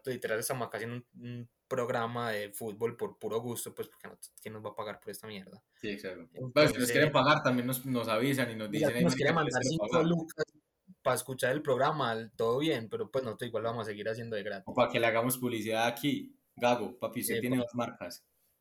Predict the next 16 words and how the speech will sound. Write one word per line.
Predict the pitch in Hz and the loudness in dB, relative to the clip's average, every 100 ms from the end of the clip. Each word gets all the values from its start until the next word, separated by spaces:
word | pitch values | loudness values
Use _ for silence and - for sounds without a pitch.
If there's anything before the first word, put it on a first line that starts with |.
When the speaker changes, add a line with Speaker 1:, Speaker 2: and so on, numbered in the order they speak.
| - | -10
Speaker 2:
Repórtese. | 110 - 113 - 92 - _ _ _ _ _ _ _ _ _ - | -8 -6 -10 -10 -16 -18 _ _ _ _ _ _ _ _ _ -10
Speaker 1:
Entonces, | 117 117 117 120 113 110 127 127 127 127 123 - _ _ | -8 -8 -6 -4 -4 -6 -4 -2 -2 -4 -8 -14 _ _
sí, | - 170 | -4 -2
pero | 143 131 | 0 0
a | 123 131 | 0 -4
mí, | 131 123 | -4 -6
a | 131 | -4
mí | 135 | -2
lo | 160 | -2
que | 151 | -4
me | 127 123 123 120 | -6 -8 -10 -6
causa | 123 131 | -4 -2
más | 147 | 0
rabia | 143 131 | 2 0
es | 127 | -2
como | 147 127 117 - | -6 -4 -4 -6